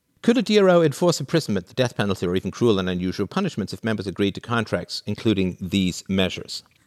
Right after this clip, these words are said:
Well, again, it could do anything, but you have the efficiency principle. So when you have a free market in the provision of services, then what you have to do is you have to have an efficiency principle.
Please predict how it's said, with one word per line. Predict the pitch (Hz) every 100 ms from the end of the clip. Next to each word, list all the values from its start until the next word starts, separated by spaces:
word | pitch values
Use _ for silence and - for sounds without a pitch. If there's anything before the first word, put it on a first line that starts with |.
| _ _
Well, | 262 262 208
again, | 156 196 165 113 -
it | -
could | 123
do | 120
anything, | 143 269 113 110
but | 117 110
you | 117 113
have | 117 -
the | - -
efficiency | 165 - 113 104
principle. | - 87 - - _
So | - 117
when | 110 117
you | 117
have | 95 165 214 196 -
a | 120
free | - 120
market | 104 90 87 90
in | 90
the | 87
provision | - 82 98 -
of | 80
services, | - 185 110 - 80 - _ _ _ _
then | 90
what | 90 87
you | 82
have | 92 -
to | 80
do | 147 120 87 80 _ _ _ _ _ _ -
is | -
you | 90
have | 90
to | -
have | 80 73 -
an | 82
efficiency | 76 - 92 - -
principle. | 73 82 78 - -